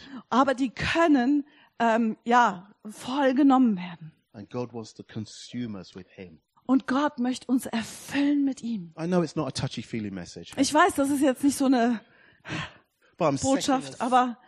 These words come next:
Speaker 2: in that direction.
Speaker 1: ich will uns in eine bestimmte Richtung ausrichten.
Speaker 2: Hallelujah.
Speaker 1: Halleluja.
Speaker 2: So that altar of decision was
Speaker 1: Also
Speaker 2: made.
Speaker 1: dieser Altar der Entscheidung, die wir getroffen
Speaker 2: And then
Speaker 1: haben.
Speaker 2: the Lord says, "You know what?
Speaker 1: Und dann sagt der Herr, weißt du was?
Speaker 2: We need to clean up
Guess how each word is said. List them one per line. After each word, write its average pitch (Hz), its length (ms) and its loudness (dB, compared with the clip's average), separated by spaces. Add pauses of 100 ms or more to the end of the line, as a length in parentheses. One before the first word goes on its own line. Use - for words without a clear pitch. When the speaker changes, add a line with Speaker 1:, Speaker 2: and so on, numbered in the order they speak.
(140)
Speaker 2:
in 113 140 -20
that - 180 -20
direction. 90 460 -14
Speaker 1:
ich 277 240 2
will 339 160 0
uns 302 160 -4
in - 80 -12
eine 277 120 2
bestimmte 254 400 -2
Richtung 254 600 0
ausrichten. 220 520 0
Speaker 2:
Hallelujah. 214 760 6 (260)
Speaker 1:
Halleluja. 294 640 6 (160)
Speaker 2:
So 277 440 8
that 202 280 4
altar 233 440 6
of 196 100 -4
decision 139 680 -4
was 113 140 2
Speaker 1:
Also 254 120 2
Speaker 2:
made. 98 240 0 (240)
Speaker 1:
dieser 427 540 2
Altar 339 380 4
der 311 120 0
Entscheidung, 285 460 2
die 247 100 -2
wir 285 80 0
getroffen 240 300 4
Speaker 2:
And 220 160 6
then 277 240 6
Speaker 1:
haben. - 0 -
Speaker 2:
the 240 180 6
Lord 214 320 6
says, 196 300 0
"You 202 100 0
know 214 260 2
what? 233 280 2 (140)
Speaker 1:
Und 277 120 -2
dann 339 140 6
sagt 381 220 0
der 330 80 8
Herr, 349 200 2
weißt 269 200 0
du 220 40 -6
was? - 400 -4
Speaker 2:
We 208 220 0
need 208 260 0
to 175 80 -2
clean 175 460 -4
up 147 180 -4